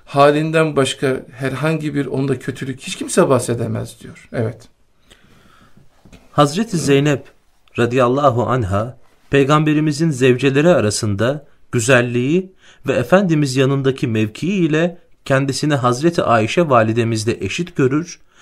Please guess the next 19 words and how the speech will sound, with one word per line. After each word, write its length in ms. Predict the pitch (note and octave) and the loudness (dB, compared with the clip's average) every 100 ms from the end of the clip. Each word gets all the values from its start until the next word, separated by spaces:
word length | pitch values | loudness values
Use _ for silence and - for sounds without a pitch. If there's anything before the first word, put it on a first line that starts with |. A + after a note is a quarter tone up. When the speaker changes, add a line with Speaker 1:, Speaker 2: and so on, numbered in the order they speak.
| - _ C#3 | -20 _ 0
Speaker 2:
ve 60 | |
onunla 480 | C#3 F3 G#3+ D#3 C3 | 2 2 2 2 4
daima 520 | F#3+ F3+ C3+ D#3 F#3 | 6 4 4 2 0
rekabet 420 | C#3 - D3 D#3 | 0 0 0 0
halinde 420 | A#2+ F#2+ G2 F#2+ F2+ | 2 0 0 -2 -2
bulunurdu. 560 | F#2+ F#2+ F#2 G2 F#2 _ _ _ _ _ _ _ _ _ _ _ A#2 | -4 -2 -4 -6 -12 _ _ _ _ _ _ _ _ _ _ _ -4
Buna 280 | D#3 B3 | 0 2
rağmen 460 | F#3+ A#2 G#2 A#2+ D3 _ _ _ | 4 2 0 -2 -6 _ _ _
Hazreti 440 | D3 C3+ G#3+ A#3 | -2 0 -2 2
Ayşe 360 | D#3 C#3 C3 G3 | 4 4 2 2
hakkında 580 | C#3 - A#2+ A#2 G#2 - | 0 0 -2 0 -2 0
bu 80 | F3 | -2
hususta 720 | C3+ A#2 G#2 - A2 A#2+ - - - - - | -2 -4 -6 -2 -2 -2 -6 -20 -20 -8 -2
en 180 | A#3 A#3 | -2 -2
küçük 360 | D3+ G3+ F#3+ | -4 -4 -4
bir 100 | C#3+ | -4
kötü 260 | - B2+ E3+ | -4 -4 -2
zanna 340 | C3+ B2 C#3+ | 0 0 -2
kapılmamıştı. 840 | - G#2 C3 F#2 F2+ F#2 - G2+ | -4 -2 -2 0 -2 -6 -6 -8